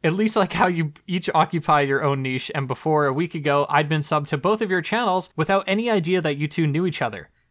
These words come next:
Love your channels and keep up the great work." So Ryan, you're a sweetheart. Thank you. Greatly, greatly appreciated.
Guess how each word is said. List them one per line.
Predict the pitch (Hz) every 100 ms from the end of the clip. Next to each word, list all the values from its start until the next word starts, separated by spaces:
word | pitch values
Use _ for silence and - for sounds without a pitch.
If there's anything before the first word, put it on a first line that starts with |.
| _ -
Love | 160
your | 202
channels | - 180 185 165
and | 147
keep | - 147
up | -
the | 147
great | 127 123
work." | 117 98 - -
So | - 127
Ryan, | 127 135 175 226 240 208 _
you're | 139
a | 127
sweetheart. | - 147 117 113 92 -
Thank | 147 127 -
you. | 98 - _ _
Greatly, | - 156 175 165
greatly | 143 151 147 135
appreciated. | 117 147 131 - 110 104